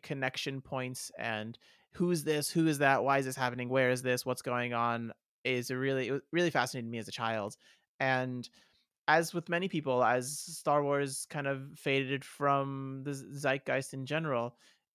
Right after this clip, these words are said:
it, I, I kinda lost, they didn't lose interest, but I wouldn't watch it as often, right? I had seen,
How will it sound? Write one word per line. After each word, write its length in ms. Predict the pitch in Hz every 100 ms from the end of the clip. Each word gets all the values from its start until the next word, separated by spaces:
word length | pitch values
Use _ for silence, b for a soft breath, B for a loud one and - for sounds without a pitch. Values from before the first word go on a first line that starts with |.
| -
it, 200 | 131 - _ _ _ _ _ _ _ _ _ _
I, 300 | 127 135 110
I 20 | 151
kinda 240 | 151 143
lost, 360 | 143 139 - 190
they 80 |
didn't 200 | 226 196
lose 200 | 143 135
interest, 380 | 185 240 160 135
but 140 | 147 117
I 140 | 131
wouldn't 340 | 135 143 131
watch 260 | 123 127 -
it 60 | 117
as 120 | 120
often, 320 | 78 - -
right? 180 | 120 123
I 80 | 127
had 180 | 131 -
seen, 480 | 160 151 143 135